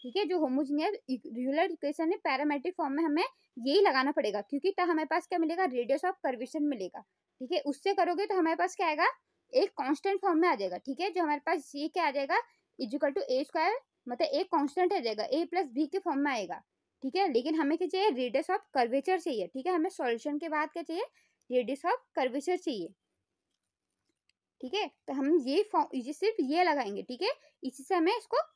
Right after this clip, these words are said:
सॉल्व करना पड़ेगा। ठीक है, तो हमारे पास देखो टू ए स्क्वायर, ये इक्वेशन सिक्स, इसको नोट कर लो। अब देखो जो हमने एक्स के लिए करा था, एक्स डॉट के लिए हम क्या करेंगे, सेम वाई डॉट के लिए करेंगे। तो del phi,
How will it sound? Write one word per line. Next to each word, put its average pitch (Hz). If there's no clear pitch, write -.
सॉल्व 330
करना 302
पड़ेगा। 196
ठीक 269
है, 440
तो 427
हमारे 302
पास 359
देखो 330
टू 359
ए 381
स्क्वायर, 339
ये 330
इक्वेशन 330
सिक्स, -
इसको 262
नोट 349
कर 339
लो। 392
अब 302
देखो 359
जो 370
हमने 349
एक्स 285
के -
लिए 415
करा 381
था, 381
एक्स 285
डॉट 311
के -
लिए 370
हम 339
क्या 370
करेंगे, 339
सेम 349
वाई 302
डॉट 311
के 339
लिए 349
करेंगे। 339
तो 254
del 277
phi, 349